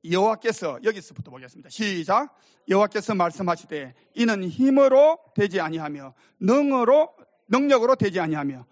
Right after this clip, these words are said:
오직 나의 영으로 되느니라. 자, 여러분 보십시오. 내가 그냥 예배 참석하고 내가 뭐 그냥 헌금하고 그냥 왔다 갔다 하는 거, 여러분, 할 수 있어요. 그런데요,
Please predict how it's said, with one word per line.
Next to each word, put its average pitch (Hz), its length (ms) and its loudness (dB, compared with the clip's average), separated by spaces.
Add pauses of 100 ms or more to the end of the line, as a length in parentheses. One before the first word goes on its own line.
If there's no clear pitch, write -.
(140)
오직 247 420 0 (260)
나의 180 400 0
영으로 247 540 2
되느니라. 139 560 -16 (760)
자, 165 160 -6
여러분 156 260 -6
보십시오. 123 400 -16 (1500)
내가 370 220 -4
그냥 453 240 -6
예배 311 180 -4
참석하고 311 680 -12 (480)
내가 311 240 -4
뭐 381 100 -8
그냥 403 200 -6
헌금하고 320 680 -6 (300)
그냥 320 240 -4
왔다 302 200 -8
갔다 294 140 -6
하는 285 240 -6
거, 190 240 -8 (540)
여러분, 214 380 -4 (280)
할 - 160 -4
수 370 140 -8
있어요. 185 380 -8 (580)
그런데요, 190 640 -2